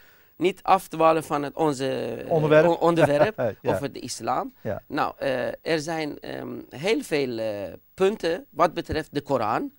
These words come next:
Speaker 1: en, eh, de Bijbel, dat ze overeenkomen. En
Speaker 2: Ja.
Speaker 1: ik had, ik heb een aantal onderzoeken gedaan. En, eh, bijvoorbeeld, eh, eh, de Bijbel over de schepping.
Speaker 2: Ja.
Speaker 1: Ja? De scheppingverhaal, eh, is ongeveer hetzelfde als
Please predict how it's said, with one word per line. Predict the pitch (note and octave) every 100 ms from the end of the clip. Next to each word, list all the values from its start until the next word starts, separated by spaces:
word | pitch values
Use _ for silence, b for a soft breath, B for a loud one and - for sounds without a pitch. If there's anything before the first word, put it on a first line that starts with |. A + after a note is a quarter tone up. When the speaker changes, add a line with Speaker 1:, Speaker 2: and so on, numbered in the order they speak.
| b b b b _
Speaker 1:
en, | C3 B2+ B2
eh, | - A2
de | B2
Bijbel, | A#2+ C#3 D#3 G#3+ C#4+ b b b _
dat | D#3+ D#3+
ze | - D#3+ -
overeenkomen. | F3 D#3 - B3 G#3+ - G#2 F#2+ E2 - _
En | C3 B2+
Speaker 2:
Ja. | -
Speaker 1:
ik |
had, | E3+ - -
ik | C#3+
heb | - D3
een | D3
aantal | D#3+ D#3+
onderzoeken | - F3 F3 E3+ E3+ -
gedaan. | - C#3+ D3+ A#3+ b b b b _
En, | C3 C3
eh, | C3 B2+ B2 A#2+ A#2+ A#2
bijvoorbeeld, | C3+ - E3 D3 C#3+ C3
eh, | C#3 C3+ C3+ C3 B2+
eh, | A#2+ b b _ - B2+ A#2 A2+ A2+ G#2+
de | C#3
Bijbel | A2+ D#3+ D#3 D3+
over | C#3+ C#3
de | C3
schepping. | - F#3+ - G#2+ F2 _ _
Speaker 2:
Ja. | A2
Speaker 1:
Ja? | A#2+ E3+ b b b
De | -
scheppingverhaal, | C3 - G3+ A3+ G#3 F#3+ F3 F#3 A3 D#4+ b b b -
eh, | C3 C3 -
is | C#3+ -
ongeveer | F#3 - - D#3+ D#3
hetzelfde | - G3 A#3 A3 D#3
als | - D3 D3